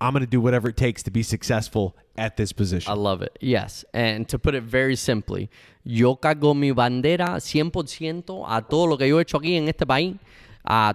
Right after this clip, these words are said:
Speaker 2: todos los que vinieron antes que yo estaba aquí, para hacer lo que yo estoy haciendo ahora. Porque si no, yo no estuviera donde estoy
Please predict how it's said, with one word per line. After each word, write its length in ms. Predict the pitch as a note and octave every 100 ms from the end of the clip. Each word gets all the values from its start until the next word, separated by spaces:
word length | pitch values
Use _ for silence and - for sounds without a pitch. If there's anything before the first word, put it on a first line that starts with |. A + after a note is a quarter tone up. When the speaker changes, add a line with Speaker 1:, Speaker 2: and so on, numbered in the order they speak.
| -
Speaker 2:
todos 220 | D3+ E3
los 80 | D3
que 100 | C#3
vinieron 340 | C3 D#3 D#3+
antes 360 | C#3+ E3 - D#3
que 120 | B2+
yo 120 | B2+
estaba 320 | C#3 - D#3+ C#3
aquí, 300 | D#3 A3 A#3+ _ _ _ _
para 180 | C3+ A#2+
hacer 300 | A2 - F#3
lo 120 | F3
que 80 | C#3+
yo 80 | D3
estoy 160 | - E3
haciendo 340 | C#3+ E3 D3+ B2
ahora. 420 | G#2+ G2 - - - - - -
Porque 280 | C3+ - B2
si 200 | - C#3+
no, 300 | G#3+ G3 -
yo 340 | F#2+ B2 C3+
no 80 | D#3+
estuviera 300 | - D#3 F3
donde 160 | E3+ C3
estoy 360 | - F3 F#3